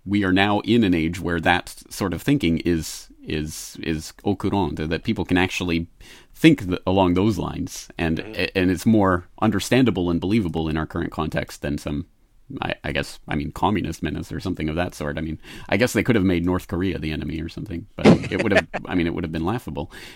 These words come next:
Speaker 1: But,
Speaker 2: Yeah.
Speaker 1: uh, so, so it, it makes sense on some level. But then the other question is, well, then, are we at this time being programmed for some reason to understand the world in those terms?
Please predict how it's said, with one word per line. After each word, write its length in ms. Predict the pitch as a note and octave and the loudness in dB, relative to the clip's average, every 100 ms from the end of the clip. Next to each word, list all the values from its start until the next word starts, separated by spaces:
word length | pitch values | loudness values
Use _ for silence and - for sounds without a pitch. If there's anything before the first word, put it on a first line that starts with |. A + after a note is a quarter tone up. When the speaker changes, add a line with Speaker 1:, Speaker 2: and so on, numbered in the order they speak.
| - - | -2 4
Speaker 1:
But, 160 | A2+ | 6
Speaker 2:
Yeah. 220 | C3 B2 | 6 8
Speaker 1:
uh, 160 | A2 G#2+ | 8 8
so, 280 | - D3 B2+ | 6 6 6
so 180 | D3 C3+ | 6 6
it, 120 | A#2+ | 6
it 220 | F#2 C3 | 2 6
makes 220 | C3+ C3+ - | 6 6 4
sense 320 | E3 - G#2+ | 2 2 2
on 120 | F#2 | 2
some 160 | F#2 E2+ | 2 0
level. 180 | F2 | 2
But 160 | A#2+ D#3+ | 2 6
then 200 | F#3+ F3+ - - - | 4 4 -4 -18 -4
the 140 | - C#3 | 2 4
other 200 | G3+ G#3 | 6 4
question 420 | G#2 F2 - D#2+ | 2 0 0 0
is, 280 | D#2+ E2 - | -2 -4 -8
well, 200 | G2 F#2+ | -4 0
then, 280 | F#2 F#2 F2+ _ _ | 2 2 0 _ _
are 240 | G2+ A#2 C3+ | 4 6 6
we 380 | A#2 C3+ C#3+ - | 6 4 4 2
at 180 | G2+ - | 0 4
this 220 | D#3+ G#3+ | 2 2
time 520 | - G2 D#2+ D#2+ E2+ - G2 | -2 0 2 2 -2 -4 0
being 340 | A2+ G#2+ G2+ | 2 4 2
programmed 680 | F#2+ C#3+ F#3+ G#2 E2 D#2+ E2+ | 0 2 2 2 0 0 -2
for 140 | F#2+ | -2
some 260 | F2+ G2+ F#2+ | 0 2 2
reason 360 | F#2+ F2+ E2+ E2 | 2 2 0 0
to 300 | F#2+ F2 F2+ _ _ - | 0 0 0 _ _ 0
understand 520 | A2 G2 - G#2+ G2+ | 2 2 0 0 0
the 40 | F2+ | 0
world 340 | F2+ F#2 E2+ | 0 -2 -2
in 180 | G#2+ G#2 | 0 2
those 280 | G2+ C3 - | 2 0 -2
terms? 520 | - - - - - | -8 -6 -8 -10 -14